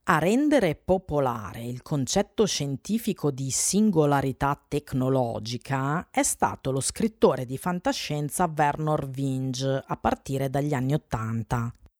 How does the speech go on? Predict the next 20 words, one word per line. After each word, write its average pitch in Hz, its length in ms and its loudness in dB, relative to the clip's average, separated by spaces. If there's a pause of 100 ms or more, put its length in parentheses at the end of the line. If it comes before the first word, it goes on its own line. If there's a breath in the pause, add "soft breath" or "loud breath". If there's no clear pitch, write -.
(220)
Secondo 233 600 4
Vinge, 139 920 0
la 175 120 2
singolarità 147 1300 0
è 254 120 4
un 147 260 0
passaggio 127 720 -2
radicale 127 1080 -2
che - 120 -2
avverrà 220 580 0
quando 147 400 0
la 131 80 -6
specie - 480 -2
umana 147 720 0
sarà 196 340 2
riuscita 196 460 -2
a 131 60 -2
creare 185 480 0
una 151 220 0
superintelligenza 156 2000 0